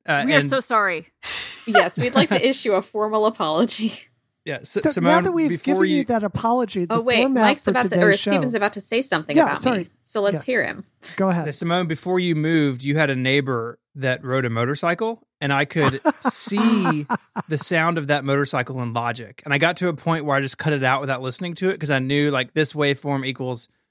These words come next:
Speaker 1: Simone's annoying neighbor's motorcycle.
Speaker 3: Oh my God, that's amazing! I never
Speaker 1: Mm-hmm.
Speaker 3: knew. <laughs>
Speaker 1: Neither did the listeners. We took care of it.
Speaker 4: <laughs> So the format of this show this week is, uh, <laughs> we, we got, uh,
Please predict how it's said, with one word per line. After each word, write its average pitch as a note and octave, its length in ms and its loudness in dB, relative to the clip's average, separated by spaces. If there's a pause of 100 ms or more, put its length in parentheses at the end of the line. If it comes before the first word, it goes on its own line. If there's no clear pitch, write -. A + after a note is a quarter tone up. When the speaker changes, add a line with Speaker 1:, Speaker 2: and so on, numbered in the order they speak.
(120)
Speaker 1:
Simone's B2+ 640 -2 (460)
annoying A#2+ 320 -2
neighbor's A2+ 460 -6
motorcycle. C3+ 500 -16 (240)
Speaker 3:
Oh C#4+ 220 2
my G3+ 240 0 (140)
God, C#4 500 0
that's C4+ 180 0
amazing! G#3+ 800 0 (340)
I C#4 80 0
never D4 240 2
Speaker 1:
Mm-hmm. - 100 0
Speaker 3:
knew. A3+ 400 0 (220)
<laughs> - 240 -20
Speaker 1:
Neither D#3 160 0
did E3+ 200 0
the F3+ 60 -4
listeners. F3 600 0
We C#3 100 -4
took E3+ 140 -6
care B2+ 160 0
of A#2 80 -6
it. - 140 -10 (600)
Speaker 4:
<laughs> D5+ 80 4 (760)
So D4+ 160 2
the A#3+ 200 -2
format D#4+ 400 0
of G3 80 -6
this A3+ 120 -2
show A3 260 0
this E3 240 -4
week D#3+ 440 -8
is, F#3 560 -2
uh, G3 400 2 (220)
<laughs> - 320 0
we, D#4+ 120 6 (800)
we D#4+ 220 0
got, D#4+ 420 0
uh, G#3+ 300 -2